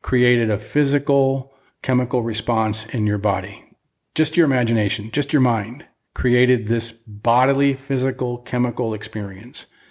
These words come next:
So we're always doing that unconsciously. We don't know it, but the, the story we imagine our life in is always being put into our body in one way or another, chemicals in our body being released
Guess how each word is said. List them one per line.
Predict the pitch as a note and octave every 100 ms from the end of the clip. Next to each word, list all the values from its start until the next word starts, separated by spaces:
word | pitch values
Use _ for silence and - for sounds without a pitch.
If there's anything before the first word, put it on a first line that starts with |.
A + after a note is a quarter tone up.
| _ _
So | - C3 B2 A#2+ - _
we're | - C3 C#3
always | C#3 D3 D#3+ D3
doing | A2+ C3 C#3+ C#3+
that | C3+
unconsciously. | B2 A#2+ - B2+ C3+ C#3+ D3
We | B2+
don't | A#2 A2+ A2
know | A2 B2
it, | D#3 - _ - _ -
but | B2+ B2+
the, | B2 A#2+ A#2+ _ _ -
the | B2+
story | - - D3 F3 E3+
we | D3
imagine | B2+ A#2+ A#2+ B2 C3
our | A2
life | G#2+ A2 C3+ D3+
in | D3+ D3+ D3+ C3+
is | B2+ A#2+ A2 -
always | A#2 B2 D3 D#3 C3
being | A2 B2+ A#2+ A2
put | - C3 A2 -
into | A#2+ A2 A#2
our | G#2
body | G#2 G#2 F#2 G2 A#2 - _
in | - A#2 A2 G#2+ G#2+ _ -
one | B2 B2+ C#3
way | C3
or | A#2+ A2+
another, | A2 G#2+ F#2
chemicals | - B2+ B2 B2+ A2+
in | A#2
our | A2
body | A2+ A2
being | G#2+ A2 G#2+
released | G#2 A2 G#2+ G#2+